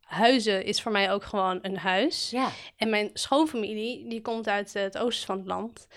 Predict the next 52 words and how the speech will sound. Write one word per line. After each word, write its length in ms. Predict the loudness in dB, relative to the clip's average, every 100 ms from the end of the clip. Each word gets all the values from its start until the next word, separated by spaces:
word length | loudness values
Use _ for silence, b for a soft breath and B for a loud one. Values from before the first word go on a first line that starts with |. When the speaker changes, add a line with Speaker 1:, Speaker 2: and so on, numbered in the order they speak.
| B B
Speaker 1:
En 180 | -8 -4
die 160 | -2 0
hebben 180 | -2 0
het 100 | -2
altijd 160 | -2
heel 160 | -4 -8
schattig 360 | -2 -2 -2
over 280 | -2 -2 -2
ons 200 | -4 -4
huisje. 440 | 0 2 2 0 -4
En 200 | -2 -2
dan 80 |
word 140 | -4 -4
ik 80 | -4
altijd 220 | -4 -2
boos, 280 | -4 -4 -6
want 120 | -6
ik 60 |
zeg, 120 | -6 -8
"Het 80 |
is 60 | -4
gewoon 180 | -2 6
een 80 | 8
huis." 420 | 8 4 -2 -2 -2 -4
<laughs> 400 | -4 0 2 2
Het 80 | -2
is 80 | 0
gewoon 160 | 0
groot. 440 | 2 2 4 4 4
Speaker 2:
Ja, 100 | 4
dat 80 | 2
is 200 | 2 0
wel 120 | -2
zo. 80 | -2
Speaker 1:
Het 80 |
is 60 | 0
een 60 | 4
Speaker 2:
Veel, 80 | 4
Speaker 1:
huis. 300 | 4 -2 -4
Speaker 2:
ja, 240 | -2 -2
veel 200 | -2 -4
vriendinnen 400 | -6 -6 -4 -6
van 100 | -6
mij 160 | -8 -8
die 120 | -10
nog 180 | -12 -12
bij 140 | -10
Nassau 340 | -8 -10 -8 -8
wonen, 180 | -8
wonen 240 | -8 -10 -10
in 60 |
een, 200 | -12 -14